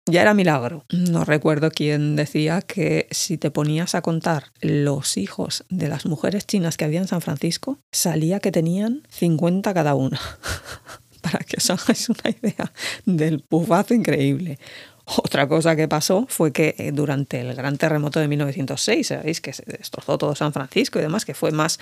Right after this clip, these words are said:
eh, por los incendios provocados por el terremoto que por el terremoto en sí, pero bueno, es otro tema. En ese incendio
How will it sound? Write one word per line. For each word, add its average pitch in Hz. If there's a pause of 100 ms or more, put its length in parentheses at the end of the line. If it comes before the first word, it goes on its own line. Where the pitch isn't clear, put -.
eh, 160
por 165
los 151
incendios 175
provocados 170
por 170
el 160
terremoto 160
que 170
por 143
el 139
terremoto 147
en 151
sí, 220
pero 147
bueno, 135
es 170
otro 160
tema. 220 (300)
En 185
ese 175
incendio 214